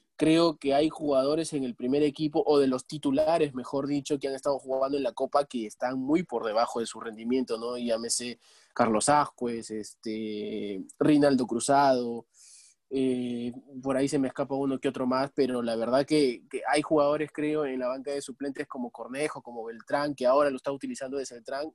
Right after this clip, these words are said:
de, de central, perdón, que podrían entrar tranquilamente a este equipo, ¿no? Pero, como tú dices, vamos a ver si puede levantar ante Yacuabamba, que es un rival también, en teoría, que debería ganarle, ¿no? Pero hoy el presente de Alianza, la verdad que indica poco probable esto, José Miguel.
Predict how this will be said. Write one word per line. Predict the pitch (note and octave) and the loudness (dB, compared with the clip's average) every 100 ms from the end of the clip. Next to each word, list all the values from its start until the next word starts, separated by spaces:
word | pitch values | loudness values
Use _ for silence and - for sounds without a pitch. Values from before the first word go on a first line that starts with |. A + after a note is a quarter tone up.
| C3 | -12
de, | B2 A#2 | -8 -8
de | A#2 | -8
central, | A#2+ A2+ _ C3+ C#3+ - | -10 -12 _ -4 -4 -6
perdón, | B2 A#2 D#3+ - _ _ _ | -10 -8 -10 -12 _ _ _
que | - | -6
podrían | - C3+ C3+ F#3+ D3+ C3+ | -2 2 4 6 4 2
entrar | B2+ B2+ C#3+ C3 | -2 0 0 -2
tranquilamente | C3 - C3+ B2 C3 B2 | -8 -6 -4 -4 -4 -6
a | |
este | B2 A#2 | -6 -6
equipo, | B2 G#2 | -6 -2
¿no? | A2+ D3+ | 2 4
Pero, | D3+ C3 A#2 - _ _ _ _ | 6 6 2 -2 _ _ _ _
como | - C3+ C#3 | 2 4 6
tú | |
dices, | E3+ F3+ - E3+ E3 | 4 4 4 4 4
vamos | F3+ G3+ F3 | 4 2 4
a | |
ver | D#3+ E3+ | 4 4
si | E3+ | 0
puede | D#3 F3 | 2 4
levantar | F#3 C#3+ D#3 | 4 2 2
ante | F#3 D3+ | 0 2
Yacuabamba, | C#3 C3 C#3 F3+ G3+ | 0 4 4 4 0
que | F3+ | -2
es | E3+ | -4
un | G3+ G3+ | -4 -2
rival | F#3+ E3+ G3 G3 | 0 2 2 0
también, | E3 E3+ F#3+ A3 A3+ | -2 -2 0 2 2
en | F3 C#3 | -2 -2
teoría, | C#3+ D3 A3 A3 A3 A#3+ _ _ _ _ _ _ - | -2 -2 0 2 2 -2 _ _ _ _ _ _ -2
que | C#3+ | 0
debería | C#3 F#3 G#3+ | 2 4 4
ganarle, | D3 D3 B2 G#2+ A2 | 2 -4 -6 -10 -10
¿no? | D3 F3 | -12 -6
Pero | C#3+ C#3 | -4 -2
hoy | E3 F#3 D#3 | -2 -2 -2
el | C3 | -4
presente | B2 C#3+ D#3+ | -6 -8 -2
de | D3+ | -2
Alianza, | C#3+ E3+ F3+ F3 | -2 -4 -8 -10
la | C3 | -10
verdad | B2 C3+ C#3 | -10 -10 -8
que | |
indica | C#3 C3+ C#3 - C#3+ A#2+ G2+ F#2+ - | -6 -6 -6 -2 0 0 -4 -6 -8
poco | C3+ D3 | -4 -4
probable | A#2+ B2 B2 A#2 A#2 | 0 2 2 0 -6
esto, | - - | -10 -20
José | - G#2+ | -20 -20
Miguel. | G#2 G2 | -20 -20